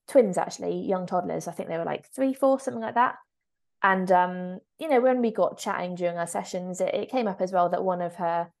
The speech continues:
things she wanted is to be able to actually, like, keep up with them a bit. Like, her husband,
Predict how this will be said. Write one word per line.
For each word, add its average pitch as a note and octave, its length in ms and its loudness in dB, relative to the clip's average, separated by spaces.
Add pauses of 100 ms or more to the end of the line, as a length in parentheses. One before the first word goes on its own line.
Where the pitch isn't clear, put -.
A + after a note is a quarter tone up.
(340)
things A#3 260 4
she G#3+ 80 -8
wanted A#3+ 320 2
is F#3 140 -8
to G#3+ 60 -8
be G#3+ 40 2
able G#3+ 140 2
to A#3+ 120 -4
actually, - 220 -4
like, F#3+ 180 -2
keep A3+ 220 -10
up - 140 -8
with D#4 100 -8
them C4+ 140 -2
a A3+ 40 -2
bit. G3 200 -2
Like, F#3+ 180 -4
her G3+ 100 -2
husband, G3 680 -2